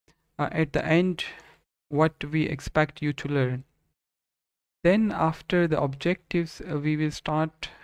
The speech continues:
with the context and introduction to the heap. What is a heap? Also, what are the different types of heaps, like the min heap and max heap? Then we will compare, uh, the binary heaps with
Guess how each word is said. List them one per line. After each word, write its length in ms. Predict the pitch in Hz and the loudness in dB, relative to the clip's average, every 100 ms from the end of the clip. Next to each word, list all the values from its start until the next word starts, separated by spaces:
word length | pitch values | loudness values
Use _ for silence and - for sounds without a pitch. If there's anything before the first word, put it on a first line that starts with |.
| - | -8
with 140 | 143 139 | -2 0
the 60 | |
context 680 | 139 135 143 160 165 - - | 2 0 0 0 -2 -2 -10
and 220 | 170 147 139 | -4 -2 -2
introduction 640 | 139 139 135 135 151 156 | -2 0 0 0 -4 -2
to 120 | 139 | -2
the 120 | 135 | -2
heap. 500 | 135 - 147 135 - 240 | -2 -4 -2 -2 -4 -10
What 300 | 165 156 160 _ | -2 -2 -2 _
is 300 | 151 147 - | 0 0 -4
a 160 | - 139 | -2 -2
heap? 680 | 135 139 - 143 135 139 - _ _ - _ _ _ - | -2 -6 -4 -2 -2 -4 -20 _ _ -20 _ _ _ 0
Also, 480 | 156 170 - 180 170 | 4 4 2 0 2
what 220 | 156 156 | 4 4
are 140 | 156 | 4
the 100 | 147 | 4
different 460 | 135 143 156 151 147 | 2 0 0 -2 0
types 420 | 147 147 143 - - | 0 0 -2 -8 -2
of 340 | 135 139 135 | 0 0 -4
heaps, 800 | - - 143 127 131 - - - - _ | -16 -10 -2 -2 -2 -10 -18 -20 -20 _
like 320 | 139 131 135 135 | 0 2 2 0
the 80 | |
min 320 | 135 139 156 160 | 0 2 2 0
heap 280 | 147 151 147 | 0 -2 -2
and 240 | 135 135 | -2 0
max 360 | 139 139 139 - | 0 0 -4 -6
heap? 280 | 131 135 - - - _ _ | -4 -6 -12 -20 -20 _ _
Then 220 | - 202 202 | 2 4 4
we 140 | 202 | 4
will 240 | 190 190 - _ | 6 4 0 _
compare, 640 | - 151 147 185 185 151 - | -2 0 2 4 6 6 2
uh, 320 | - 139 135 135 | 0 2 4 4
the 120 | 131 | 2
binary 500 | 135 139 175 175 170 | 4 4 4 2 0
heaps 500 | - 160 156 - - | 2 0 0 -8 -8
with 300 | 143 143 | 0 0